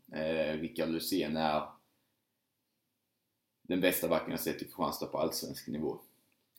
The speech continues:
Förmodligen någonsin, även om Joel Persson gjorde niohundraåttio poäng på tio matcher i division ett.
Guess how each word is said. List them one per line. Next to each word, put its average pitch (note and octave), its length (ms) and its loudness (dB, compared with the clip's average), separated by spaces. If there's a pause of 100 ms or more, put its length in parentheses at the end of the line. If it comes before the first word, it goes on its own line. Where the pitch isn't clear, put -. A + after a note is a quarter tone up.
Förmodligen G2 520 6
någonsin, F2+ 600 4
även F#2 300 2
om F2+ 120 0
Joel F2 220 2
Persson E2+ 400 2
gjorde F2+ 260 0
niohundraåttio E2+ 680 0
poäng D#2+ 300 -2
på - 60 -20
tio E2+ 300 -2
matcher E2 300 -2
i D2 40 0
division D2+ 300 -4
ett. - 220 -8